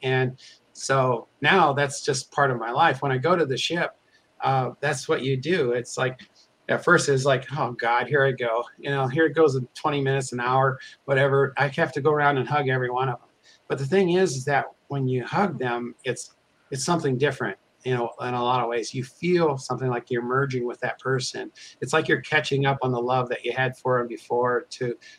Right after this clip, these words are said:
what it's evolved to now. And, you know, and you just go have to,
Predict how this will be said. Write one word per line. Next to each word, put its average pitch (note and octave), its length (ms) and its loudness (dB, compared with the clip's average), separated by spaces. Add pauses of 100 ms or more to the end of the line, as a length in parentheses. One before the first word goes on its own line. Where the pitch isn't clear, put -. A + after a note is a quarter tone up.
(120)
what B2 120 0
it's A#2+ 160 -4
evolved A#2 440 0 (100)
to A#2 140 -6
now. G#2+ 420 -6 (460)
And, B2+ 520 2 (260)
you C3+ 100 0
know, B2 280 0
and B2 260 -2 (140)
you A#2+ 120 -6
just C3 240 -2
go C3+ 80 2
have C#3 220 0
to, - 80 -16